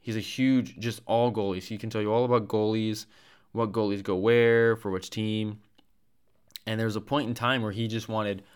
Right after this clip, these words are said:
all, like, all thirty-two, well,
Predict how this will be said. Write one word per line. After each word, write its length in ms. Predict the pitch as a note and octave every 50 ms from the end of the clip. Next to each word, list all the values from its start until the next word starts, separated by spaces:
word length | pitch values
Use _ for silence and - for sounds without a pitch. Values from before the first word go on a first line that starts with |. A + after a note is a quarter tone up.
| _ _ _ _ _ _ _ _ _ _
all, 540 | - A2+ A#2+ B2+ C3 C3 C3+ C3+ C3 C3 - -
like, 200 | A2 A2 G2+ -
all 800 | - A2 A2+ A#2+ B2+ C3+ C#3 C#3+ D3 C#3+ D3 D3 C#3+ C#3+ C3+ C#3 -
thirty-two, 720 | B2+ B2 A#2+ B2 B2+ B2 A2+ A2 - - - A#2 A2+ A2
well, 260 | - G2+ G2+ F2+ -